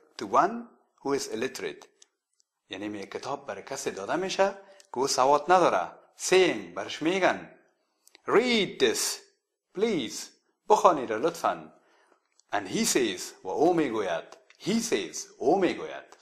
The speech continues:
اینجا نگفته که it says. گوست که می‌گین، او نیست. And he says، و او می‌گوید، I am not literate.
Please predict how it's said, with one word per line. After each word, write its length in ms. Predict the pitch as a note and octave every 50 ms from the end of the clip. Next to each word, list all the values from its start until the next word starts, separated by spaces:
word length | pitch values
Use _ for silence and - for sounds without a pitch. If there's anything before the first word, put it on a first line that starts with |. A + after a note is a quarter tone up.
| _ _ _ _ _ _ _ _
اینجا 240 | _ G2 F2+ G2 G2
نگفته 340 | A#2 C#3+ E3 E3 - - G#2
که 180 | - F#2 - -
it 200 | C3+ D#3+ - -
says. 360 | - - - F2 D#2 - - - - - _ _ _ _ _ _ _ _ _ _ _ _ _ _
گوست 360 | - A2 G#2+ G#2 - - -
که 60 | - F#2+
می‌گین، 580 | F2+ F2+ F#2 F2+ C3 E3+ A3 A#3+ - - _ _ _ _ _ _ _ _ _ _ _ _ _ _
او 140 | - A2 A#2
نیست. 420 | C#3+ F3 C3+ - - - - - _ _ _ _ _ _ _ _ _ _ _ - _ -
And 160 | A2 G#2+ G2+
he 240 | G#2+ C3+ B3 B3+ A#3
says، 540 | - - B2+ G#2 F2+ E2+ - - - - -
و 80 | G2+
او 240 | - - C3 E3+ G3
می‌گوید، 640 | F3+ C#3 A#2 F#2+ F2+ E2 D#2 C#2 C#2 - - - - _ _ _ _ _ _ _ _ _ _ _ _ _ _ _ _ _ - _
I 180 | - G2+ G2+ G2
am 160 | F#2 F2+ F#2+
not 300 | A#2 C#3 C#3+ C#3 - - - _ _ _ _ _ _ _ _ _ _ _ _ _ _ _ _ _ F#2 F#2+
literate. 480 | A2+ A2+ - - - F2 - - -